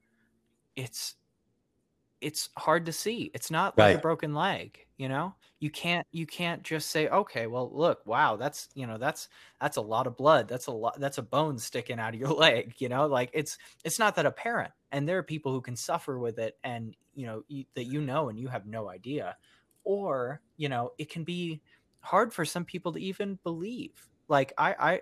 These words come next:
Speaker 1: I, I know someone who, um, they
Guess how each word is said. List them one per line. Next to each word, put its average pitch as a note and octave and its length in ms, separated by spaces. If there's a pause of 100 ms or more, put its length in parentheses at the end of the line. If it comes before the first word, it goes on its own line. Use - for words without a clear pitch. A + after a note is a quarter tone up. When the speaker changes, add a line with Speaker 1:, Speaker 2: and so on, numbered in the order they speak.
Speaker 1:
I, D3+ 100
I F3 40
know D#3+ 300
someone A#2+ 540 (120)
who, B2 320
um, A#2 360 (640)
they C3 300